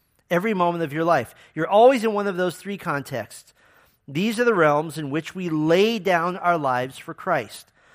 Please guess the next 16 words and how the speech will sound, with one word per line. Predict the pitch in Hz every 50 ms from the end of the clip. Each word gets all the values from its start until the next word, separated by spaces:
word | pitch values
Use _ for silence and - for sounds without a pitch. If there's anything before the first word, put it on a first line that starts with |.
| _ _ _ _ _ _ _ _ _ _ _
So | - - 214 208
let's, | 226 285 - - - - - - - - 254 233
let's | 233 240 - -
think | - - 254 240 -
about | 233 180 190 180 190 170
submission | - - 220 190 170 220 247 226 - 226 214
in | 196 190
the | 190 185
world. | 175 180 214 240 233 196 139 107 95 - - - _ _ _ _ _ _ _ _ _ _ _ _
Submission | _ - - 208 185 220 214 - 214 208
in | 196 196
the | 190 190
world. | 190 220 240 233 170 123 107 - - _ _ _ _ _ _ _ _ _ _ _ _ _ _ _ _ _ _ _ _ _ -
Under | 190 226 220 214
that | 202 214 240 262 -
category, | - 220 185 175 175 151 165 165 180 202 226 233